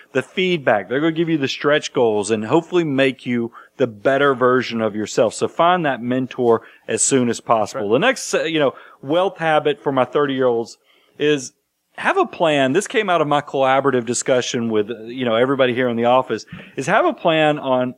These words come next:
Speaker 1: how you're going, uh, you know, what does your family situation
Speaker 2: Sure.
Speaker 1: gonna look like? How, if you're going to have kids, how are you gonna raise the
Speaker 2: Yeah.
Speaker 1: kids? And how many kids are you going to have? This stuff,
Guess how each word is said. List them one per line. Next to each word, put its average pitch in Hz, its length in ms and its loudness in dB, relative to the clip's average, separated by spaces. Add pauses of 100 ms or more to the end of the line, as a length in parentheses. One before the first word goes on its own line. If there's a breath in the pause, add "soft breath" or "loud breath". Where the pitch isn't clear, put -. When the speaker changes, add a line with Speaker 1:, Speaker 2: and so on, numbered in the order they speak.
Speaker 1:
how 170 280 0
you're 175 180 2
going, 151 420 -4
uh, - 140 -16
you 139 120 -6
know, 110 160 -6 (260 loud breath)
what 165 180 2
does 285 120 0
your 226 140 0
family 143 640 -2
situation 120 640 -2
Speaker 2:
Sure. 151 100 4
Speaker 1:
gonna 110 120 2
look 110 200 -2
like? 101 240 -2 (260 loud breath)
How, 135 140 -8
if 143 160 -4
you're 139 100 0
going 147 240 2
to 208 80 2
have 165 240 0
kids, 151 220 -2
how 156 100 0
are 262 60 2
you 349 80 0
gonna 339 160 2
raise 196 480 0
the 135 120 -4
Speaker 2:
Yeah. 131 260 0
Speaker 1:
kids? - 260 -12 (280 loud breath)
And 151 140 2
how 185 240 0
many 285 320 0
kids 156 380 -2
are 139 40 0
you 127 120 -2
going 127 160 2
to 113 80 -2
have? 110 260 -2
This 311 160 0
stuff, 226 400 -2